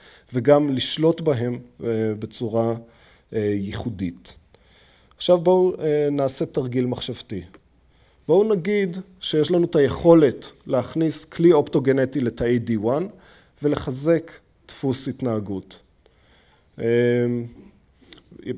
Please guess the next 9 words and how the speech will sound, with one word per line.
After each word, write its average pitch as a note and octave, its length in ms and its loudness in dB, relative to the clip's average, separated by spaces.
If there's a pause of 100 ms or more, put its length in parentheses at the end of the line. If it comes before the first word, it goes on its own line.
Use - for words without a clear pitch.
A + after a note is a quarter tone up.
(100)
על B2+ 120 0
ידי C3+ 260 8
לייזר, A#2+ 460 6
על G2 100 -2
ידי A#2 240 2
הכנסה A#2+ 520 -2
של A#2+ 240 -8
סיב B2+ 300 -2
אופטי A#2 440 -6